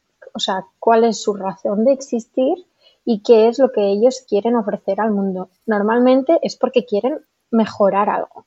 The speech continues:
O sea, para empezar, normalmente ya hay como una idea de, "No, es que yo ofrezco este producto o este servicio porque es que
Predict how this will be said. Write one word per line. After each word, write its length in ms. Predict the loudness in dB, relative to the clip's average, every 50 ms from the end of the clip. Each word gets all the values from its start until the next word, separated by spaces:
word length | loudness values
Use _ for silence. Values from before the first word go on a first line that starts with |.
| _
O 20 | -4
sea, 200 | -2 0 0 2
para 160 | 0 0 0
empezar, 440 | 0 0 -2 -2 -2 -6 -6 -2 0
normalmente 680 | 0 0 2 2 2 2 2 0 2 2 2 2 2
ya 120 | 2 2 2
hay 140 | 2 2
como 220 | 2 0 0 0 0
una 200 | -2 0 0 2
idea 320 | 2 2 2 2 2 2
de, 280 | 2 2 0 0 -4 -6 _ _ _ _ _ _ -4
"No, 100 | -4 -4
es 120 | -4 -4 -6
que 100 | -6 -4
yo 120 | -4 -4 -2
ofrezco 320 | 0 0 0 0 -2 -4
este 200 | -2 -2 -2 -2
producto 400 | 0 2 2 2 2 0 -2 -4
o 60 | -4 -6
este 200 | -6 -6 -8 -6
servicio 480 | -4 -4 -2 -2 -2 0 0 -2 -2
porque 300 | -2 -2 -4 -4 -6 -8
es 120 | -10 -10 -10
que 200 | -8 -8 -8 -10